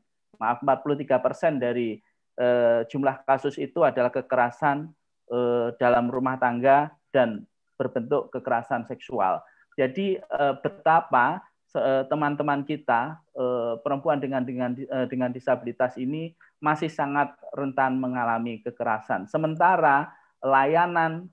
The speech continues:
untuk, eh, pendampingan di aspek hukumnya ini masih sangat terbatas. Kita tahu semua bahwa aparat penegak hukum masih, eh, apa namanya, banyak yang belum,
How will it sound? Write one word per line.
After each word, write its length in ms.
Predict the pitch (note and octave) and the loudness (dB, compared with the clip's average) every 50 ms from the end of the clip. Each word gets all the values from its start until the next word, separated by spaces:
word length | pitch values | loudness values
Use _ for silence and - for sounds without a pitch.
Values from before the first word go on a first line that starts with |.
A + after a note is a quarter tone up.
| _ _ | _ _
untuk, 560 | E3 C#3+ C#3 C3 C3 C#3+ C#3+ C#3 C3 - _ - C3+ | -8 -6 -6 -6 -4 -4 -4 -4 -4 -8 _ -6 -4
eh, 240 | C3+ C3 C3 B2+ | -2 -2 -2 -2
pendampingan 720 | B2+ D3 D3 C#3+ C3+ A#2+ A#2 A#2 C3 B2+ C3 B2+ B2+ B2 B2 | -2 -4 0 2 2 2 2 0 -4 -4 -2 -2 -2 -2 -2
di 100 | - B2 | -4 -4
aspek 460 | - - A2+ - _ - B2 A#2+ - - D3+ | -4 -4 -6 -8 _ -4 -4 -4 -2 -4 -6
hukumnya 640 | D3+ D3 D3+ F#3+ F3+ E3+ D#3+ C#3+ B2+ A#2+ A#2 B2 - - _ _ _ _ - | -6 0 0 0 0 0 0 0 0 0 -2 -4 -6 -12 _ _ _ _ -4
ini 240 | B2 B2 C3+ C#3 C3+ | -2 -2 0 0 -2
masih 240 | C3 B2 B2+ - | -2 -4 -4 -4
sangat 320 | C3 B2+ B2+ A#2 A#2 A2+ G#2+ | -6 -6 -6 -6 -6 -6 -6
terbatas. 640 | A#2 A2+ G#2+ G#2+ G2 F2+ - _ G#2 F2 D2 G#2 _ _ _ _ _ _ _ | -6 -6 -4 -2 -4 -4 -4 _ -8 -8 -8 -10 _ _ _ _ _ _ _
Kita 240 | C#3 C3 - D#3+ D#3+ | -4 2 4 4 4
tahu 240 | D#3+ E3 D#3 D#3 D3+ | 6 4 4 4 2
semua 720 | D3+ D#3 C#3+ C#3+ D3 C#3+ D3 D3+ D#3+ E3 E3 E3 E3 D#3+ | 0 -4 -4 -4 -4 -4 -2 -2 0 0 0 -2 -4 0
bahwa 480 | - - A#2+ A#2 C3+ C3 C3+ B2+ B2+ - | -2 -2 -2 -2 -4 0 0 0 0 0
aparat 320 | A2+ - - C#3 C#3+ C#3 - D3+ | -2 -2 2 2 2 2 2 0
penegak 320 | D3 C#3+ C#3 - B2+ A#2 | -2 -2 0 0 0 0
hukum 480 | B2+ B2+ B2+ - - F#3 F#3+ G#3 G3+ - _ _ _ _ _ | 0 -4 -6 -2 0 0 0 0 -4 -8 _ _ _ _ _
masih, 460 | - C#3 C#3+ C#3+ - F#3+ G3 F#3 F3 | -2 -2 -2 0 0 -2 -4 -4 -6
eh, 580 | - - - C3 C#3 C3+ C3+ C3+ C3+ C3+ C3+ C3+ F2 | -10 -4 -2 0 2 4 4 4 4 4 2 2 2
apa 260 | E2+ C3 - - D#3 | 0 0 2 0 0
namanya, 540 | D3+ D3 C3+ C3 B2+ B2 A#2+ B2 B2+ C3+ C3+ | 2 2 0 0 0 -2 -2 0 -2 -2 0
banyak 400 | - C3 B2+ C3 D#3+ E3+ - - | 2 2 2 4 2 2 2 2
yang 160 | D3+ D3 D3 | 0 -2 -2
belum, 400 | C#3+ - C#3 D3 D#3+ E3 E3 E3 | -4 0 4 4 4 4 4 -4